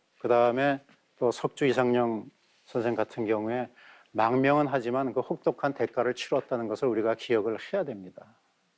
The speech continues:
그럼 어떻게 했느냐? 자, 우당 이회영 선생 같은 경우에도 그 많은 자금을 가지고 가서 그걸 독립군 양성하는 데 다 쓰고, 당신 집안이야 당신 스스로는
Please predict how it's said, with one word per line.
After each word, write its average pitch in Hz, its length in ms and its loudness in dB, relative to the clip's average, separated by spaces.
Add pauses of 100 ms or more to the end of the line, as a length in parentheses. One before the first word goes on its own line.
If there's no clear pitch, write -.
(960)
그럼 151 180 -2
어떻게 143 380 0
했느냐? 123 520 -2 (840)
자, 123 240 2
우당 143 320 2
이회영 156 240 4
선생 143 260 2
같은 139 260 0
경우에도 120 680 2
그 151 280 2
많은 135 320 0
자금을 123 460 0
가지고 113 340 0
가서 120 480 0
그걸 127 280 -2
독립군 120 960 -2
양성하는 113 480 0
데 123 100 -2
다 104 180 -6
쓰고, 110 560 -6 (880)
당신 139 720 2 (140)
집안이야 131 460 2
당신 131 280 -2
스스로는 135 680 -4